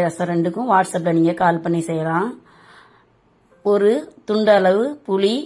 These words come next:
ஒரு தக்காளி, இதை நல்லா அரைச்சிட்டு ரெண்டு கப் அளவு தண்ணி சேர்த்து கரைச்சு வச்சுக்கோங்க.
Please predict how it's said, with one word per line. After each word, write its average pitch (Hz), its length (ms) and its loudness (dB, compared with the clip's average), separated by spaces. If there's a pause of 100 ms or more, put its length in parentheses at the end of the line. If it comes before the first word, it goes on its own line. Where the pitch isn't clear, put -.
(180)
ஒரு 180 100 -2 (100)
தக்காளி, 175 420 0 (280)
இதை 180 100 0 (100)
நல்லா 185 240 0 (280)
அரைச்சிட்டு 196 520 0 (840)
ரெண்டு 208 280 0
கப் 196 220 2
அளவு 185 240 2 (160)
தண்ணி 190 300 0
சேர்த்து 185 220 -2 (100)
கரைச்சு 175 280 -2
வச்சுக்கோங்க. 170 460 -2